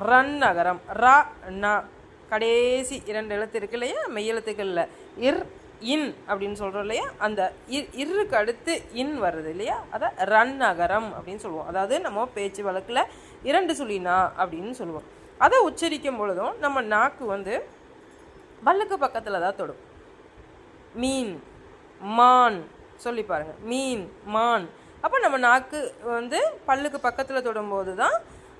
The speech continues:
அந்த இ-, இரண்டு சுழி நா அப்படின்னு நம்ம பேச்சு வழக்க கு-, வழக்குல பயன்படுத்தக்கூடிய ரன்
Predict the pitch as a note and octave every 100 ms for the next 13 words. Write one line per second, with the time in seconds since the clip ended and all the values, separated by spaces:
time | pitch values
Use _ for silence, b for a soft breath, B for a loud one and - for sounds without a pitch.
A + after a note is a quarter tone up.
0 | - C4+ C4 C4 - A#3+ A#3+ C#4 C#4+ C#4
1 | C4 A3+ A3+ A#3 G#3+ - G3 A3+ A3 G3+
2 | A3 A#3 A#3+ G#3 G3+ F#3+ F#3 - - G#3
3 | G#3+ G#3+ G3+ G3+ G#3+ G#3+ G#3 G3+ F#3+ G#3
4 | C#4 - G3 A3 C#4 E4+